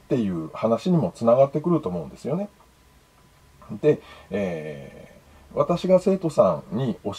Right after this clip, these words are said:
えてて、えー、で、このレベル感なんですけれども、ニットコマ線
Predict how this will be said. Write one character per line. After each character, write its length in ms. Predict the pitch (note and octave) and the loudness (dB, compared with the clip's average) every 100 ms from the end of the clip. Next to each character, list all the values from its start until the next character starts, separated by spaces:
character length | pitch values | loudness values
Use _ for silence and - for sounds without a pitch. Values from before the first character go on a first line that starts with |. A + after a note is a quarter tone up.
| A2+ | -2
え 120 | A2+ | -2
て 160 | A2 F#2+ | -2 -4
て、 320 | - A#2 - - - | 2 2 2 -8 -10
え 960 | - F2+ D2+ - - - - - - - | -2 -2 -2 -6 -10 -12 -14 -14 -14 -10
ー、 40 | - | -10
で、 80 | |
こ 200 | - A#2 | -6 -2
の 100 | A#2+ | 0
レ 100 | A#2 | 0
ベ 100 | A#2+ | 0
ル 80 | D3+ | 0
感 220 | - A2 | 2 2
な 100 | E2 | 0
ん 60 | D2+ | -8
で 80 | C2 | -10
す 80 | - | -14
け 80 | |
れ 60 | C#2+ | -14
ど 100 | D#2+ | -8
も、 220 | F#2+ - - - - - _ _ _ _ _ - - - D3+ | -6 -6 -10 -20 -20 -20 _ _ _ _ _ -20 -20 -6 -2
ニ 120 | A3+ | -2
ッ 40 | |
ト 200 | - G#3 | 0 -2
コ 160 | - F2+ | -2 -2
マ 140 | F2+ | -4
線 300 | - D2+ D2 | -4 -8 -10